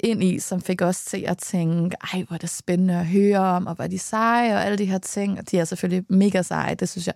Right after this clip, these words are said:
alle mødre er, så det er slet ikke det. Men den matchede ikke den energi, som jeg selv personligt søger i en podcast. Og det er jo nok... Øh, det er helt hundrede procent en smagssag, og, øh, og jeg og også Malene, min veninde,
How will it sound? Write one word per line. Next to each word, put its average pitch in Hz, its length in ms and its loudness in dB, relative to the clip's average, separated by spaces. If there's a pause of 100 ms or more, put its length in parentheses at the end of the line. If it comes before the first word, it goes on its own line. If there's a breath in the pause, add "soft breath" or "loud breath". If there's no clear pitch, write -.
alle 180 200 2
mødre 170 300 0
er, 175 140 -2
så 170 140 -6
det 175 40 -4
er 175 40 -2
slet 175 200 -4
ikke 170 160 -2
det. 165 180 0 (240 loud breath)
Men 185 160 4
den 214 300 2
matchede 226 360 0
ikke 214 200 -6
den 202 180 2
energi, 185 460 0
som 185 240 -6
jeg 170 260 0 (280 soft breath)
selv - 360 -8
personligt - 480 -8
søger 85 300 -6
i 87 80 -2
en - 120 -4
podcast. - 580 -10 (420 loud breath)
Og 196 200 2
det 208 60 0
er 202 40 2
jo 196 80 2
nok... 175 220 2 (120)
Øh, 62 320 -2 (960 soft breath)
det 202 180 2
er 185 120 0 (240)
helt - 240 -2 (340)
hundrede 196 300 4
procent 180 360 -6
en 180 60 0
smagssag, 220 720 -2
og, 180 360 2
øh, 170 160 0
og 180 160 0
jeg 185 420 2
og 180 360 0
også 180 260 0
Malene, 196 380 4
min 208 180 6
veninde, 190 420 4